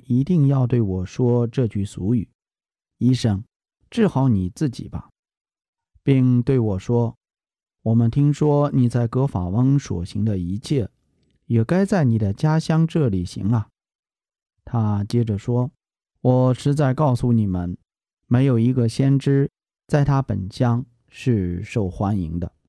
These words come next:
我据实告诉你们，厄利亚时代，天寒无雨，有三年半之久，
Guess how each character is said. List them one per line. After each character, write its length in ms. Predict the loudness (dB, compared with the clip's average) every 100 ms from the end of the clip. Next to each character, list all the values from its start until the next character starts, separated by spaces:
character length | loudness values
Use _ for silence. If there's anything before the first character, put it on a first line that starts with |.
| _ _ _ _ _ _ -2
我 360 | 0 2 2
据 240 | 2 2 2
实 440 | 0 -2 0 0
告 200 | 2 0
诉 200 | 0 0
你 160 | -2 -2
们， 280 | -6 -10 -16 _ _ _ _ _
厄 140 | 0
利 140 | 2 2
亚 200 | 2 0
时 220 | -2 -4
代， 200 | -2 -2 -4 _ _ _
天 260 | 0 2 2
寒 240 | 2 2
无 180 | 2 2
雨， 240 | 2 0 -4 _ _ -2
有 380 | 0 2 0
三 260 | -2 0 2
年 220 | 4 2
半 240 | 2 0 0
之 180 | -4
久， 220 | -6 -6